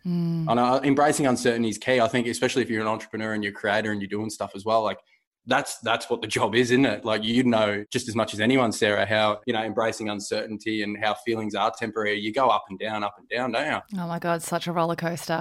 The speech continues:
Speaker 2: Mm.
Speaker 1: <laughs> But I also love what you said about sometimes some feelings are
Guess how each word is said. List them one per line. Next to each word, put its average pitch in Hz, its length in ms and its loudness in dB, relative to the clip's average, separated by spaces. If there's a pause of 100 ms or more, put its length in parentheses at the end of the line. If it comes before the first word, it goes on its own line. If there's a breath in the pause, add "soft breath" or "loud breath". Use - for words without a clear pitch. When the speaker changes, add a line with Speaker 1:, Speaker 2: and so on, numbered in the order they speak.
(120)
Speaker 2:
Mm. 107 440 -2
Speaker 1:
<laughs> - 40 0 (340 loud breath)
But 294 100 6
I 302 40 8
also 381 260 6
love 233 180 6
what 233 80 4
you 170 100 4
said 190 200 4
about 170 320 4 (140)
sometimes 320 640 2
some 196 300 4
feelings 175 360 2
are 160 400 4